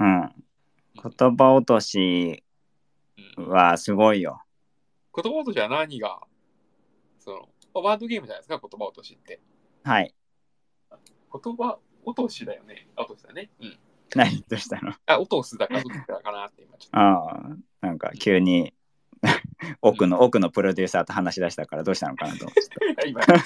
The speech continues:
Speaker 2: 左を見ました。あの、言葉落とし。あ、こういうゲームあるんですよ、左に。
Speaker 1: はい。
Speaker 2: うん、ファンファクトの上に置いてあります。
Speaker 1: わかりました。
Speaker 2: うん。で、あれは、その、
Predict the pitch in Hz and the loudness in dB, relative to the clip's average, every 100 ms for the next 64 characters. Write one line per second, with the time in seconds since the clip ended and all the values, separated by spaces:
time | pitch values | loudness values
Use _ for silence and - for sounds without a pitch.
0 | 147 160 196 196 185 175 175 165 - - | 2 2 2 0 -2 -4 -6 -6 -8 -10
1 | 127 123 135 - - 165 170 170 - 107 | -10 -8 -6 -4 -4 -4 -4 -6 -14 -20
2 | _ - 147 - 170 147 147 117 104 - | _ -10 -10 -10 -12 -10 -6 -6 -8 -16
3 | 104 101 101 98 - _ _ _ - - | -8 -6 -6 -10 -20 _ _ _ -20 -20
4 | - - _ _ _ _ - - - - | -20 -20 _ _ _ _ -12 -10 -10 -16
5 | - - _ 104 73 - _ _ _ _ | -18 -20 _ -6 -4 -8 _ _ _ _
6 | _ _ 113 107 - 175 170 - 117 104 | _ _ -20 -14 -10 -10 -10 -16 -16 -8
7 | 107 101 - 104 - _ _ _ _ _ | -8 -8 -12 -14 -14 _ _ _ _ _
8 | _ 87 82 78 71 - - - _ - | _ -8 -4 -4 -4 -12 -14 -20 _ -10
9 | 123 110 - - - 233 - 208 233 247 | -8 -2 -2 -2 -4 -4 0 0 0 0
10 | 233 151 - _ - 160 147 | -2 -4 -8 _ -14 -12 -8